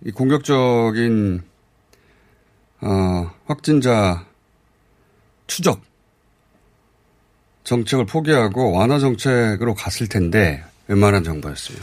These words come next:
선거가 바로 앞이니까. 폭발적으로 증가하는 숫자를 감당하기 두려웠을 것이고. 근데 그때 완화 정책으로 갔다면 확진자 숫자는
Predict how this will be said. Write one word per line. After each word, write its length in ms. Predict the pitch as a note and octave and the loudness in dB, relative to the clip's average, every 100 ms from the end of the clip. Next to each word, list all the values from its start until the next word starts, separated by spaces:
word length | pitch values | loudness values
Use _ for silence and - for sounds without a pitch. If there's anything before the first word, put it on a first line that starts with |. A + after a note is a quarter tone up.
| - | -10
선거가 420 | - G3+ F#3+ D#3 | -2 2 2 0
바로 220 | D#2+ C#2 | -2 -6
앞이니까. 500 | C#2+ - - - - - - - - - - | -8 -14 -20 -20 -20 -20 -20 -20 -20 -20 -12
폭발적으로 420 | - - F#3 E3 | -4 0 2 2
증가하는 260 | C3+ C3+ B2+ | 2 2 2
숫자를 300 | - E3 D3 | 0 0 2
감당하기 1080 | G2+ G#2 A2 F#2+ G2+ - _ _ - B2+ G2 | 2 2 2 2 -2 -10 _ _ -6 -2 0
두려웠을 400 | - A#2+ A2+ - | 2 2 2 -2
것이고. 460 | - E2 - - - _ _ _ _ _ _ _ _ _ _ _ _ _ _ _ _ _ _ _ _ _ _ _ _ _ _ | -12 -14 -16 -20 -20 _ _ _ _ _ _ _ _ _ _ _ _ _ _ _ _ _ _ _ _ _ _ _ _ _ _
근데 300 | C#3+ D3+ D3+ | 0 2 2
그때 340 | - D3+ - | -2 -4 2
완화 300 | G#3 D3+ C#3 C#3 | 4 4 2 0
정책으로 800 | C3 A2+ B2+ A#2+ G#2 G2 G2 E2+ | -2 0 0 2 2 2 0 -2
갔다면 720 | F2+ - F2+ D2+ C#2 C3+ E3+ _ _ _ _ _ _ _ _ _ _ - | -4 -2 -2 -2 -4 -6 -8 _ _ _ _ _ _ _ _ _ _ -6
확진자 420 | F3 - F3+ E3 | -6 -2 0 0
숫자는 1040 | C#3+ - E3 D#3+ D#3 E3 E3+ D#3+ D3+ A#2+ | 0 -2 0 2 2 2 2 2 2 0